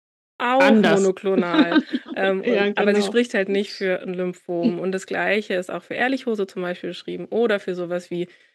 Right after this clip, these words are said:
Speaker 1: I B D oder was jetzt ja chronische Enteropathie heißt, wie auch immer
Speaker 2: Hm.
Speaker 1: man's nennen mag. Ähm,
Speaker 2: Ja.
Speaker 1: für sowas, äh, g-,
Speaker 2: Das
Speaker 1: kommt das
Speaker 2: dein
Speaker 1: eben
Speaker 2: Darm.
Speaker 1: leider auch vor.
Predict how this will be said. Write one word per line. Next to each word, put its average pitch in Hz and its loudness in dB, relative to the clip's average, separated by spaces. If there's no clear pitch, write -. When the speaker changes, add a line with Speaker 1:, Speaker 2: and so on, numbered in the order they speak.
Speaker 1:
I 190 -4
B 170 -2
D 226 2
oder 156 -6
was 165 -12
jetzt - -14
ja - -12
chronische 185 -8
Enteropathie 190 -10
heißt, 180 -12
wie 196 2
auch 185 -4
immer 185 0
Speaker 2:
Hm. 180 -2
Speaker 1:
man's 175 -8
nennen 165 -6
mag. 165 -6
Ähm, 202 2
Speaker 2:
Ja. 208 4
Speaker 1:
für 202 -2
sowas, 214 0
äh, - -14
g-, - -14
Speaker 2:
Das 180 2
Speaker 1:
kommt - -2
das 180 6
Speaker 2:
dein 170 2
Speaker 1:
eben - 2
Speaker 2:
Darm. 165 4
Speaker 1:
leider 156 -6
auch 160 -8
vor. 131 -14